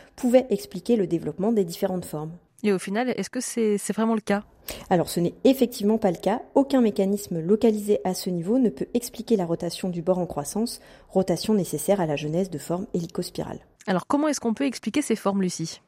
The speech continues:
Speaker 1: Le modèle mathématique développé par les chercheurs montre en fait que ce sont les déformations mécaniques du corps du mollusque, compris à l'intérieur de la coquille, qui gouvernent le tracé tridimensionnel suivi par le bord en croissance.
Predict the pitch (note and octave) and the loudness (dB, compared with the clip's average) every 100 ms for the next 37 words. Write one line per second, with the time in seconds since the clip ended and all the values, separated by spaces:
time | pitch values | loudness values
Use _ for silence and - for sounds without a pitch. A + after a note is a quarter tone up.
0 | - G#3 C4+ C4+ B3 A3+ G3+ F#3+ F#3 E3+ | 6 8 8 6 6 4 0 -4 -6 -12
1 | F3 A#3+ A#3+ A#3+ G#3 G3 E3+ D#3 D3+ - | 0 2 2 2 0 0 -4 -6 -8 -2
2 | B3 D4 A#3+ A3 A#3+ - G#3 G3 F#3+ F#3 | -2 -2 0 2 2 -2 -2 -2 -2 -6
3 | F3+ F3+ F#3 E3+ D#3 A3 B3 C4+ A#3+ A#3 | -6 -6 -4 -4 0 2 2 2 2 2
4 | - F#3 F#3+ C4+ C4+ B3 A#3+ - F3+ F3 | -2 0 2 4 4 4 2 -6 -8 0
5 | C#4 D4 F#3 F3 E3 B3 - - - G3+ | 4 4 2 -2 -2 -2 -6 -12 -4 -2
6 | - F3 D#3 G#3+ G#3+ G3+ F#3+ E3 D3+ - | 0 -2 2 0 2 2 2 0 -4 -8
7 | - A3 B3+ B3+ - - _ - D4 A3+ | -6 -4 -4 -6 -20 -20 _ -2 0 4
8 | G3+ B3 A#3 G3 - F3+ - F3 - B3+ | 6 6 6 2 -2 -2 -4 -4 -6 -2
9 | G#3+ F#3 - D#3 E3 A#3 - - - F#3 | 0 0 -2 -2 0 0 -2 -6 -4 -4
10 | G3 - F3+ E3 F3+ G3+ G3 F#3+ - E3 | -2 0 0 2 4 4 2 -2 -4 -8
11 | F3 - | -8 -12